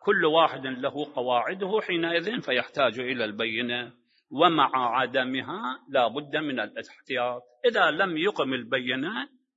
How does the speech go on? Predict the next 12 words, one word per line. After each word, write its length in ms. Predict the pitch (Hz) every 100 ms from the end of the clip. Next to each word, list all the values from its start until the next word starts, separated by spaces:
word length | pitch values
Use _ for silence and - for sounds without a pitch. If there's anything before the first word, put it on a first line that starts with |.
| _ -
الاحتياط 760 | 151 139 131 - 135 120 104 - - _ _ _ -
بين 440 | 131 180 165 131 123 110 - - _ -
إذن 320 | 233 269 226
هذا 340 | 185 202 190
الشخص 420 | 202 - 190 - 185
الذي 440 | 170 170 160 175
يدعي 520 | 170 151 170 160 160
أنه 520 | 160 151 147 147 147 147
مأذون 540 | 156 - 135 156 160 196 262 - - -
وبين 400 | 127 131 156 135
الأولياء 600 | 123 113 120 113 135 226
المتأخرين. 1000 | - 160 - 95 101 - 104 120 131 160